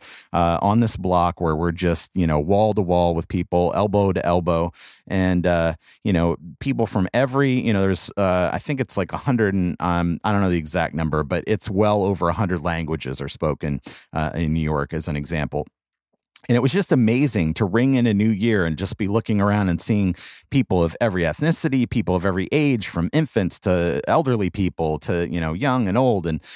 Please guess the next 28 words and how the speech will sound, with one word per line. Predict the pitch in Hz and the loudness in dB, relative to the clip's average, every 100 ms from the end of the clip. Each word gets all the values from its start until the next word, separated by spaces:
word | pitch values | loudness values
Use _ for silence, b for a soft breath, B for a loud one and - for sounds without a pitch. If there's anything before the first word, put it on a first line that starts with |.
| B B | B B
and | 98 92 | -2 2
whatever. | 107 107 87 87 - | 2 2 0 -2 0
And, | 92 90 | 0 2
uh, | 90 87 90 - | 2 2 0 -2
I | 71 | -2
think | 170 180 160 | -2 -2 0
that | 151 143 | 0 0
is | 92 87 | -2 -4
a | |
beautiful | 76 107 107 - 107 104 101 B B B | -2 0 0 0 0 0 -2 B B B
and | 87 87 87 85 | -2 0 0 -2
a | - 82 | -4 -4
really, | 87 104 101 92 87 _ _ - | 0 0 2 0 -4 _ _ -8
uh, | 85 82 80 78 - - | -2 0 0 -2 -6 -6
amazing | 90 95 107 107 110 98 | 0 2 2 0 0 0
and | 76 | 0
important | 85 - 98 82 | -2 0 -2 -2
thing. | - 71 - - b b | -4 -6 -8 -16 b b
And, | 104 104 95 | -4 0 2
uh, | 98 98 98 - | 2 0 -2 -2
previously | 233 294 269 185 151 | 0 0 0 0 2
on | 123 | 2
the | |
show, | - 135 123 82 | 0 2 2 2
I | 101 | 0
had, | 117 101 95 | 0 0 -2
uh, | 95 92 87 | -2 0 -2
Joel | 87 127 135 | 0 0 0